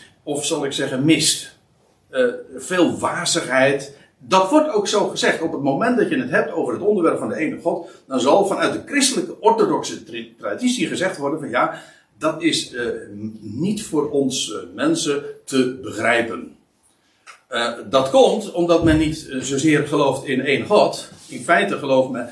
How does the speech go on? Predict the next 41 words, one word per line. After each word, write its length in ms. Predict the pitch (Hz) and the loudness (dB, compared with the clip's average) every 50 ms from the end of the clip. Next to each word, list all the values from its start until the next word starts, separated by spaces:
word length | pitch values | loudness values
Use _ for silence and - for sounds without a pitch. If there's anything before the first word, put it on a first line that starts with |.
| - - - | -16 -18 -6
men 280 | 160 175 170 165 139 | 2 4 6 6 6
zegt 340 | - - - 247 - - - | 4 2 0 0 0 -2 0
dat 240 | - 160 139 127 101 | 2 2 2 2 4
wel. 500 | 110 123 127 151 - 339 339 - - - - - | 4 4 6 6 4 4 2 0 -4 -10 -12 -12
Men 200 | - 127 - - | -8 -8 -6 -4
zegt, 220 | - 202 202 202 - - - - | -2 -2 -2 -4 -4 -12 -14 -8
"We 120 | 117 127 | -4 -2
zijn 260 | 123 135 127 127 123 117 | 2 4 4 4 4 4
monotheïsten." 880 | 123 120 120 113 107 104 101 107 101 101 113 110 - - 175 180 180 175 - - - | 4 4 4 4 2 0 0 -2 -6 -6 -4 -4 -4 -4 -4 -6 -6 -8 -14 -18 -10
Maar 200 | - 127 139 160 | -2 0 2 2
als 180 | 160 165 151 - | 2 0 0 -2
je 120 | 135 123 | -2 0
doorvraagt, 520 | 113 156 202 208 - - 135 123 143 - - | 2 6 6 6 6 4 2 0 0 0 0
dan 180 | 160 131 117 | -2 0 0
blijkt 460 | 101 156 185 170 - - - - - | 2 4 4 4 4 2 -2 -6 -10
dus 200 | 110 110 120 - | -10 -8 -8 -8
dat 220 | - 151 131 120 - | -8 -8 -8 -8 -6
men 180 | 131 120 120 | -8 -6 -6
het 120 | 113 104 - | -6 -6 -4
heeft 320 | 131 156 156 135 - - | -2 0 0 0 -2 -4
over 240 | 139 127 113 131 123 | -6 -6 -6 -6 -8
één 280 | - 156 147 131 120 110 | -4 -2 0 0 0 0
wezen. 400 | 160 196 196 151 - - 156 165 | 0 2 2 2 2 2 0 0
Maar 200 | 151 135 131 - | 0 0 -2 -2
die 120 | - 151 | -6 -6
bestaat 400 | 151 - - - 214 208 190 - | -6 -4 -4 0 2 2 2 2
uit 220 | - - 135 - - | 2 0 0 0 2
drie 180 | - 175 - | 0 0 0
personen. 480 | - - - 240 240 240 - 262 - - | 0 -2 0 4 6 6 6 6 2 0
Dus 160 | 160 170 165 | -2 -2 -2
er 60 | 151 | -2
zijn 240 | 139 139 127 123 127 | -2 -2 -2 -2 -2
drie 260 | - - 170 - - | 0 4 6 6 6
personen 500 | - - - - 233 196 202 240 254 240 | 6 4 0 4 4 6 6 6 4 4
die 240 | 170 165 151 - - | 4 4 2 2 0
elk 280 | 190 202 254 311 - - 185 | 4 4 4 4 4 0 -2
kunnen 200 | 196 175 156 143 | -2 0 0 2
zeggen, 320 | 151 180 190 190 220 208 | 2 2 2 2 0 -2
"Ik 120 | 196 190 196 | -2 -2 0
ben 140 | 214 208 - | 0 2 4
God." 360 | 247 247 - - - - | 4 4 4 2 -2 -14